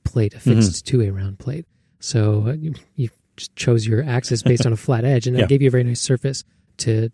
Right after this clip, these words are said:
Speaker 1: to gently tap down on to, to dial in that, that perfect concentricity.
Speaker 2: Yeah, the, the square plates that we're working on, the, they are the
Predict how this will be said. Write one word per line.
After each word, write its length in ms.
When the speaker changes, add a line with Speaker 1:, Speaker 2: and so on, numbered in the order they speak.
Speaker 1:
to 100
gently 440
tap 340
down 300
on 260
to, 340
to 120
dial 360
in 240
that, 240
that 160
perfect 400
concentricity. 640
Speaker 2:
Yeah, 240
the, 320
the 160
square 300
plates 220
that 60
we're 100
working 300
on, 140
the, 220
they 140
are 140
the 420